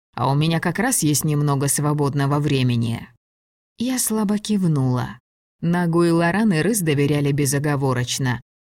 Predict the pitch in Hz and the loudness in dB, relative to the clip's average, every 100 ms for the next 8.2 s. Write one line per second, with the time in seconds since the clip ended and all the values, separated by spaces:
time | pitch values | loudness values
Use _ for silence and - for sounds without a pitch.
0 | - 185 202 202 285 190 139 156 147 151 | -4 0 2 2 2 0 0 0 -2 0
1 | 143 143 147 143 151 147 143 143 151 151 | 0 0 0 0 0 0 2 2 2 0
2 | 131 120 120 117 - _ - 190 190 185 | 0 0 -4 -6 -12 _ -6 -2 0 0
3 | 175 175 180 175 175 180 202 240 208 - | 0 -2 -4 -4 -2 0 2 2 -2 -2
4 | 175 - - 147 - 156 156 - - 247 | -4 -4 -6 -4 -2 -2 -2 -4 -4 -6
5 | 254 - _ _ - - 226 269 233 226 | -6 -8 _ _ -8 -4 -4 -4 -4 -2
6 | 214 202 190 190 - 170 175 170 202 - | -2 0 0 0 0 0 0 0 -2 -2
7 | 180 175 170 - 175 175 165 135 117 120 | -2 0 -2 0 0 2 0 0 -2 -2
8 | 110 - | -4 -6